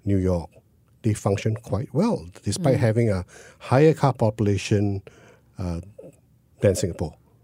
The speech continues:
Speaker 2: Mm.
Speaker 1: right? Because, um, there are measures in place, other measures in place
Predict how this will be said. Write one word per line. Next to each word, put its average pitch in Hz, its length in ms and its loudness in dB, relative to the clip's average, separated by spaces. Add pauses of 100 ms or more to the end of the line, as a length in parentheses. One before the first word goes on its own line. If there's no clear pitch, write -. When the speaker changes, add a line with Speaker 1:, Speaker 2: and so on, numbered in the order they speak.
Speaker 2:
Mm. 147 340 -4
Speaker 1:
right? 107 220 -6 (220)
Because, 135 560 2 (440)
um, 104 520 0 (300)
there 107 120 2
are 104 60 2
measures 113 360 2
in 92 140 0
place, 139 420 0
other 151 200 2
measures 120 340 2
in 92 80 -12
place 104 380 -2